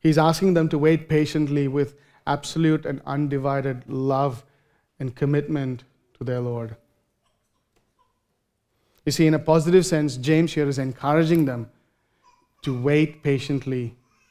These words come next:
by loving the Lord their God with all their heart, soul, mind, and strength until the Lord returns to take them home. Now, I think when James refers to the fact that, um, uh, he says,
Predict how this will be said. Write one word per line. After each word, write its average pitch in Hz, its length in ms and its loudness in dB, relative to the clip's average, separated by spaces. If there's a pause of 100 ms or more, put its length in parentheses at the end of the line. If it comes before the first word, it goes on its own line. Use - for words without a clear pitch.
(420)
by 127 80 -8
loving 139 400 2
the 143 60 -2
Lord 139 300 -2
their 139 160 -2
God 127 260 -6
with 120 120 -6
all 127 140 -4
their 147 100 -2
heart, 143 280 -4
soul, 139 280 -4
mind, 135 240 -4
and 135 120 -6
strength 120 340 -12 (1000)
until 143 320 0
the 131 120 -4
Lord 127 300 -4
returns 123 540 -8 (560)
to 117 80 -16
take 123 220 -6
them 123 140 -8
home. 110 280 -12 (1500)
Now, 160 140 4
I 160 80 4
think 190 320 6
when 165 420 4
James 165 380 4
refers 165 360 2
to 165 60 0
the 151 80 2
fact 147 340 -2
that, 143 280 -2 (320)
um, 139 520 -2 (340)
uh, 131 240 -6
he 135 160 -2
says, 147 520 -2